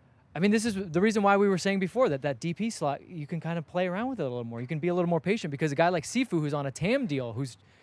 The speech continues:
twenty-two years old, who's playing to be on that plane in Ecuador and playing like he's definitely on that plane, uh, it, it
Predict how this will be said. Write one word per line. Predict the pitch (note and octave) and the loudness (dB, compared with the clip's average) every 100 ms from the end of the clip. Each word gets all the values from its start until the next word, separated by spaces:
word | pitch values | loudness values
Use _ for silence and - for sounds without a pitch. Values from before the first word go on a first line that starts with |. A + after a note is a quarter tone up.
| _ _ - | _ _ -16
twenty-two | - A3+ B3+ G#3+ | -2 0 0 0
years | F#3+ E3+ | 0 2
old, | D3+ E3+ B2+ - - _ _ | 2 0 0 -8 -20 _ _
who's | - E3+ D3+ C#3 D3 - | -2 -2 -2 -6 -20 -14
playing | - G#3+ A3+ F#3+ | -2 2 2 0
to | D3+ | -2
be | F3 | 0
on | E3+ | 0
that | E3 | -2
plane | - E3+ | -4 -4
in | D#3 | -2
Ecuador | E3 D#3+ D3 C#3+ | -2 0 2 2
and | D3 D3 C3+ | 0 -4 -4
playing | - F#3+ F3 | -2 0 0
like | D3+ D#3 | 2 0
he's | - D#3 C3+ B2 - - C#3+ - B2+ | 0 -6 -6 -10 -20 -20 -20 -10 4
definitely | F#3 G3+ D#3 C#3+ | 4 4 -2 -2
on | C#3+ | -2
that | C#3 C#3+ | -4 -4
plane, | C#3+ B2+ B2 - _ _ _ _ _ - D3 | -6 -6 -8 -12 _ _ _ _ _ -8 0
uh, | D3 C#3+ | 0 0
it, | E3 F#3 | -4 0
it | A3 | 0